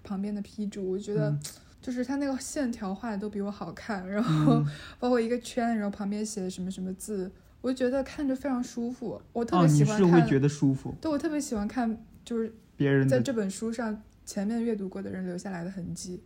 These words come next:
Speaker 2: 嗯，嗯。
Speaker 1: 嗯，嗯。
Speaker 2: 呃，我在读一本小说的时候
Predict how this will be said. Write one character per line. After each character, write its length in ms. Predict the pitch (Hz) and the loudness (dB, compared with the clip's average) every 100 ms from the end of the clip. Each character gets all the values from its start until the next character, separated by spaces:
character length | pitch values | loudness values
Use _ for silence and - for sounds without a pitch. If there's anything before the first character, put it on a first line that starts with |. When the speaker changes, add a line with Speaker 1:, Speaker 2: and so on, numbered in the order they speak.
| - | 0
Speaker 2:
嗯， 340 | 151 143 143 - - | 2 2 0 -8 -6
嗯。 100 | - | 0
Speaker 1:
嗯， 300 | - 185 196 - _ - | 2 2 -4 -12 _ -12
嗯。 300 | 208 202 202 - | -6 -6 -8 -8
Speaker 2:
呃， 720 | 127 123 120 117 117 120 123 - | -2 0 2 0 0 -2 -4 0
我 340 | 131 123 117 120 - | 2 4 4 0 0
在 520 | 170 160 139 120 110 - | 4 4 4 2 0 -4
读 260 | 120 110 117 | -2 0 2
一 80 | 139 | 2
本 540 | 139 104 101 98 104 123 | 0 -2 -2 -4 -6 -8
小 320 | - 107 104 | -4 -4 -4
说 260 | - 131 | -4 -2
的 100 | 131 | 0
时 140 | 120 117 | -2 -6
候 480 | 110 113 104 - | -6 -4 -4 -6